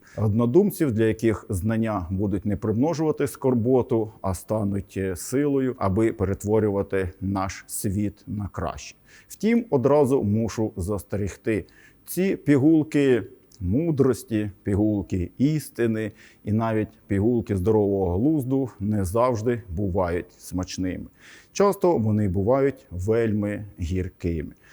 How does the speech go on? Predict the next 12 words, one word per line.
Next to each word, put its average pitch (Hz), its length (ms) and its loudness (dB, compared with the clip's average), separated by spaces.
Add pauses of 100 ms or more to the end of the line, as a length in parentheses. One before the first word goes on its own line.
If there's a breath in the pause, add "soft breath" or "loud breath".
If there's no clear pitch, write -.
(160 loud breath)
Але 185 340 2
не 143 160 2
забувайте, 147 840 0
що 107 300 -2
все, 113 340 -2
що 101 200 -4
нас 98 360 -4
не 104 220 -2
вбиває, 120 680 0 (800 soft breath)
робить 160 340 4
нас 117 360 -2 (100)
сильнішими. 101 920 -2